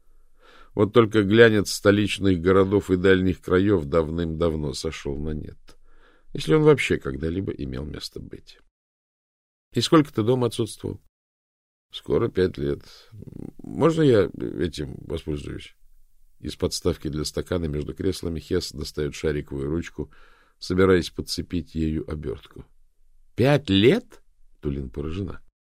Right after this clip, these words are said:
Большинство офицеров связи, о которых она наслышана, подписывает контракт на два года. Некоторые продлевают его ещё на один срок, но ей никогда не доводилось слышать, чтобы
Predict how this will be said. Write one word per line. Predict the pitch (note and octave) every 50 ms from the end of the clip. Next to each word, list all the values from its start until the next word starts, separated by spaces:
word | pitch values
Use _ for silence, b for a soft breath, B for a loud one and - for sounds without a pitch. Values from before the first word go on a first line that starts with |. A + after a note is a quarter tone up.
| _ _ _ - b b b b b b b b b
Большинство | - F#2+ G2 - - G#2 G#2 F#2 - - B2+ C3+
офицеров | A#2+ - - F#2 - - A2 G#2 F#2 F2+ D#2+
связи, | - - A2 A#2+ B2+ A2+ F2 F2
о | D#2+
которых | - E2+ E2 D#2+ E2+ E2 E2 - -
она | E2 D#2+ D#2+ D2+
наслышана, | D2 D#2+ D#2 - - F2 D2 - - C#2+ C2 C#2 - - - -
подписывает | F2 D#2+ - - - A2+ A2 - - G#2+ G2 G2 F#2+ F2+ D#2 -
контракт | - F#2 F#2 E2+ E2+ - - G#2+ A2+ A2+ - -
на | E2+ E2+ F2+ F2 E2
два | D#2+ F2+ G#2
года. | A#2 B2+ C#3 C3 A2+ - - - _ _ _ _ _ _ _ _ _ _ _ _ _ _ _ b b b b b b
Некоторые | - D2 D2+ - - - G#2 A#2+ C3+ A#2
продлевают | - - G#2 F#2 E2+ F2 E2+ D#2+ D2+ D2 D2+ F2+ G2 -
его | G2 F#2+ E2+ E2 E2+ F2 - - - _ _ _ _ _ -
ещё | - - - - - C#3 D#3+
на | D3+ A2
один | F2 D2 C#2 B1+ B1+
срок, | - - D#2+ C#2 C2 - - -
но | - -
ей | C2+ D2 D2 C#2
никогда | D2+ D2+ D2 - C2+ C2 C2 D2 E2
не | F#2 F#2
доводилось | F2+ F#2 F2+ E2+ E2 E2+ F2 D2+ D2 C#2+ -
слышать, | - - D#2+ - - - D#2
чтобы | - - - D#2 D2+ D2 D2+ C2+ -